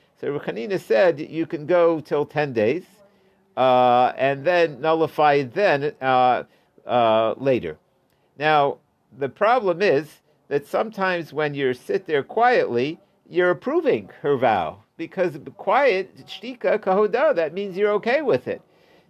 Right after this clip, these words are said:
So, uh, what we learned yesterday was there's three kinds of quiet. There's a quiet 'cause you agree. That's why you're quiet. You didn't speak up 'cause you're okay with it. There's a quiet that you disagree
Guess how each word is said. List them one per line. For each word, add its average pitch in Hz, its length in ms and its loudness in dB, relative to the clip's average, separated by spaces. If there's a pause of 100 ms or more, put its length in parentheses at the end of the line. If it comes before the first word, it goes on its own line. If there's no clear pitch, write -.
(160)
So, 180 380 2 (360)
uh, 175 300 4
what 175 260 2
we 185 120 2
learned 226 420 0
yesterday 202 640 0
was 160 320 0
there's 160 220 -2
three 233 240 -12
kinds 202 360 -6
of 156 140 -8
quiet. 104 580 0 (460)
There's 156 240 -6
a 147 40 -8
quiet 196 560 0
'cause 156 240 -10
you 156 200 0
agree. 196 520 0 (800)
That's 151 240 -4
why 165 140 2
you're 151 180 -2
quiet. 185 380 2
You 160 80 -8
didn't 165 200 -6
speak 165 300 -8
up 180 260 0
'cause 151 220 -12
you're 151 140 0
okay 135 280 0
with 147 220 -2
it. 254 180 0 (540)
There's 170 220 -2
a 170 80 -2
quiet 214 580 2
that 165 180 -2
you 165 140 -4
disagree 190 800 -2